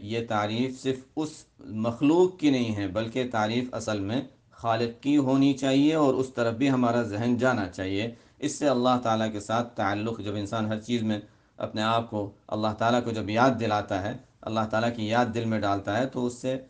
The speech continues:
تعلق مع اللہ، اللہ کے ساتھ تع-، تعلق میں قوت پیدا ہوتی ہے۔ ایک تو بہرحال اللہ تعالیٰ نے یہ سبق دیا کہ اپنی سوچ کو صرف ظاہر کی حد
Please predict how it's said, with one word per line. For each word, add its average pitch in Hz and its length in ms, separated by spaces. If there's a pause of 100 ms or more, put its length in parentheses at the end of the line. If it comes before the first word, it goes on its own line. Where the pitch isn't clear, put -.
(200)
تعلق 110 420
مع 107 160
اللہ، 101 220
اللہ 104 240 (100)
کے 95 60
ساتھ 95 240
تع-، 95 240
تعلق 98 400
میں 107 80
قوت 131 360
پیدا 80 240
ہوتی 76 320
ہے۔ - 100 (1120)
ایک 156 260
تو 135 80
بہرحال 117 300
اللہ 104 280
تعالیٰ 101 200
نے 104 120
یہ 98 60
سبق 113 400
دیا 120 140
کہ 123 180
اپنی 110 300
سوچ 156 500
کو 151 280
صرف 143 260
ظاہر 117 440
کی 131 280
حد 123 100